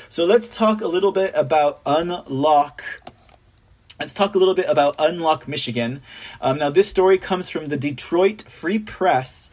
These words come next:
a group that sponsored a petition drive to repeal a state emergency law asked the Michigan Supreme Court Friday to order a state elections panel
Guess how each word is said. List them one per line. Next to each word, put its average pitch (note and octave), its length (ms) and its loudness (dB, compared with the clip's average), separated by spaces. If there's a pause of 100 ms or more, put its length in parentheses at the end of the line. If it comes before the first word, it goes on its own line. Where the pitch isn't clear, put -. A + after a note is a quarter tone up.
(320)
a - 100 2
group D3 340 -2
that G#3+ 180 -2
sponsored E3+ 600 -2
a D#3+ 40 -6
petition D3+ 520 -6
drive C#3+ 440 2
to - 140 -10
repeal E3+ 460 -2
a D3+ 80 -2
state E3 340 -6
emergency D3+ 600 -4
law C3 460 2
asked F3+ 380 -6
the E3 80 -8
Michigan D#3+ 340 -8
Supreme D#3 380 -10
Court C#3+ 280 -6
Friday C#3+ 440 -2
to - 220 -10
order D#3 280 0
a C#3 100 -8
state - 300 -8
elections D3+ 640 -4
panel C3 420 -4